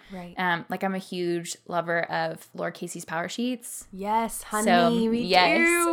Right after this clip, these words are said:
Speaker 2: So,
Speaker 1: Oh my
Speaker 2: I mean,
Speaker 1: gosh.
Speaker 2: it's funny because you do the prep work, like, I did it in December, and it's already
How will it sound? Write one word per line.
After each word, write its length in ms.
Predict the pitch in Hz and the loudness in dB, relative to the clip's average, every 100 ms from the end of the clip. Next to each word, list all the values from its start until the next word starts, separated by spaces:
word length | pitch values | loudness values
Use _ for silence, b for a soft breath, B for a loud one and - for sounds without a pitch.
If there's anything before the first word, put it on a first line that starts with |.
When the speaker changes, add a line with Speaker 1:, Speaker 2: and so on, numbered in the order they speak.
| 320 | 6
Speaker 2:
So, 260 | 311 233 226 | 10 12 10
Speaker 1:
Oh 20 | |
my 80 | 269 | 8
Speaker 2:
I 40 | 262 | 4
mean, 160 | 254 | 4
Speaker 1:
gosh. 100 | 247 | 2
Speaker 2:
it's 120 | 262 262 | -2 2
funny 280 | 254 277 302 | 4 4 0
because 500 | 262 247 233 233 - | -2 2 2 2 -4
you 240 | 214 226 | -2 -2
do 400 | 196 214 233 233 | 0 -2 0 0
the 120 | 214 | 0
prep 320 | 202 214 220 208 | 0 0 2 4
work, 420 | 196 190 - - _ b b b - | 4 2 -4 -20 _ b b b -4
like, 140 | 196 | 2
I 100 | 190 | 2
did 220 | 202 196 | 2 2
it 160 | 208 - | 0 0
in 220 | 196 190 | -2 0
December, 640 | 190 - 208 196 170 180 - | -2 0 2 4 4 2 0
and 180 | 185 185 | -4 -4
it's 100 | - | -4
already 440 | - 180 185 180 | -2 0 0 -2